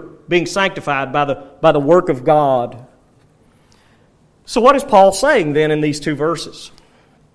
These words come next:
Well, first, we as believers, all died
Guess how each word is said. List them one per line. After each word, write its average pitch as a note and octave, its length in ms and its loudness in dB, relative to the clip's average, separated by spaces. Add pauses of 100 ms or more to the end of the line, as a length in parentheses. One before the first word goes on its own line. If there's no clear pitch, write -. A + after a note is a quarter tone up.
(420)
Well, C3+ 160 -10
first, G#3+ 840 0 (100)
we G#3+ 960 -4 (220)
as F3 280 6
believers, E3 1160 0 (520)
all A#3 540 8
died F#3 840 4